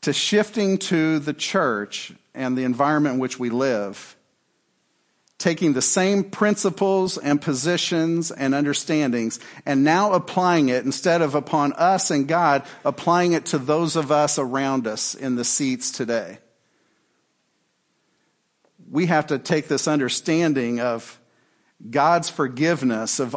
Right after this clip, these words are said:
all of the things we've done and now impose it onto everyone else around us.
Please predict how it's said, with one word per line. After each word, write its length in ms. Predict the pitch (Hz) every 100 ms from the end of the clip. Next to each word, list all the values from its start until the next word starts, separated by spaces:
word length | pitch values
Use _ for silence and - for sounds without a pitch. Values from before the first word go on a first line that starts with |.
| -
all 240 | 170 226
of 80 | 220
the 140 | 214
things 400 | - 175 165 147
we've 300 | 143 151 135
done 540 | 117 151 131 107 107 107 _ _ _ _ -
and 180 | 127 131
now 260 | 147 160
impose 720 | 156 139 131 - 220 220 131
it 320 | 113 107 - - _ _ _ _
onto 300 | 147 156 156 -
everyone 560 | 165 170 160 170 165 151
else 240 | 131 123
around 380 | 131 123 117 101
us. 460 | 90 - - -